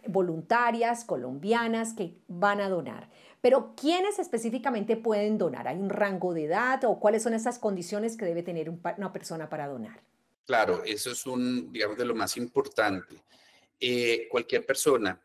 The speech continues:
Speaker 2: que esté entre los dieciocho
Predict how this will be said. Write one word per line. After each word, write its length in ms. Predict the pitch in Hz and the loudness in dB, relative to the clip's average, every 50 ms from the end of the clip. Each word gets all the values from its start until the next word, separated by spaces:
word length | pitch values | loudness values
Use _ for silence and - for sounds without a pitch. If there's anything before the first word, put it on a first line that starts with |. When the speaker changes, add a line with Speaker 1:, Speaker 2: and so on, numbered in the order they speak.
| _ _ _ _ _ _ | _ _ _ _ _ _
Speaker 2:
que 100 | - 110 | -8 -8
esté 540 | 104 - - - 117 110 104 107 - - 120 | -8 -6 -2 2 2 2 2 0 -4 -6 -6
entre 420 | 117 - - - 107 101 98 98 - | -6 -6 -2 -2 0 0 -2 -4 -4
los 340 | 117 113 107 104 101 104 101 | -2 0 0 0 0 -2 -4
dieciocho 800 | 104 95 85 - - - 127 120 113 95 - - 104 87 82 | -6 -4 -2 -2 0 2 4 4 4 4 0 -6 -8 -12 -16